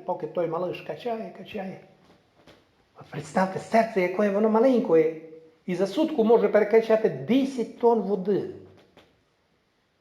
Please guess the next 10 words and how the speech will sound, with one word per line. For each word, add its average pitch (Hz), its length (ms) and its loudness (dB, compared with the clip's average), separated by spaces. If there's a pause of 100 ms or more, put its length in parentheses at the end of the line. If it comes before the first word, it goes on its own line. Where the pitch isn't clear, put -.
(420)
Бог - 180 -16
його 175 140 -4
таким 190 320 -2
зробив. 208 360 0 (1700)
Воно 277 220 4
може 240 240 6
засорятися 226 760 0
даже, 123 380 -8 (260)
серце 190 360 -4
наше 185 380 -8